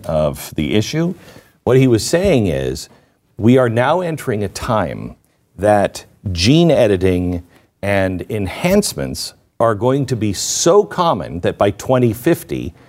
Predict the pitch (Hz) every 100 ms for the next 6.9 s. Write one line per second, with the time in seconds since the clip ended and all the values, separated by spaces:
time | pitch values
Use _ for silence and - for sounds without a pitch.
0 | _ _ _ _ _ _ _ _ _ _
1 | _ _ _ - 107 151 160 165 165 139
2 | 117 113 113 101 110 98 80 95 147 160
3 | 147 127 123 110 - 92 - 58 53 -
4 | _ _ _ _ - 113 117 113 175 202
5 | - 175 - - 143 120 - - - -
6 | 151 170 175 120 95 76 58 - -